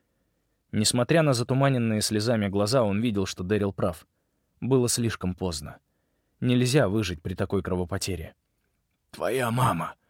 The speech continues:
Она не украла осколки. Они с остальными правителями сделали копии.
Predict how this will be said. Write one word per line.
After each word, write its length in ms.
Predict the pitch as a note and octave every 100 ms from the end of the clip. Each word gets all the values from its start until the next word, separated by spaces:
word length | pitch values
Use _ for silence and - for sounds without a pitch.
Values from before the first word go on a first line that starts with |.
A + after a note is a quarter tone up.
| _ _ _ _ _ _ _ -
Она 260 | E3 D3+
не 140 | C#3 C#3+
украла 480 | C#3 E3 C#3+ A2
осколки. 680 | F#2+ - - F2+ - - - _ _ _ _ _ _ -
Они 320 | A2+ D#3 D#3+
с 100 | C3+
остальными 560 | D#3 - D#3 E3 D#3 C#3+
правителями 640 | D3+ D3 E3+ C#3+ B2 B2
сделали 520 | C3+ C3 C#3+ D#3 C#3+
копии. 640 | E3 G3 C3 - - -